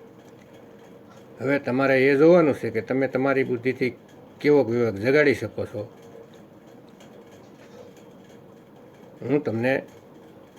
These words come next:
વિવેક આપીશ અને તમારે એ વિવેક પર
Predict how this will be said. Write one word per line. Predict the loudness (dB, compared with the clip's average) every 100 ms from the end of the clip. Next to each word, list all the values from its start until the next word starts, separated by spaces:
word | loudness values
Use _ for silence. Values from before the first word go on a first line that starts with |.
| -20 -20 -20 -16 -6
વિવેક | 0 0 2
આપીશ | 0 0 -2 -2
અને | -6
તમારે | -4 -2 2 2 0 -6 -18 -20 -20 -20 -20 -20 -20 -12 -4
એ | -2
વિવેક | 0 0 0 0
પર | 0 0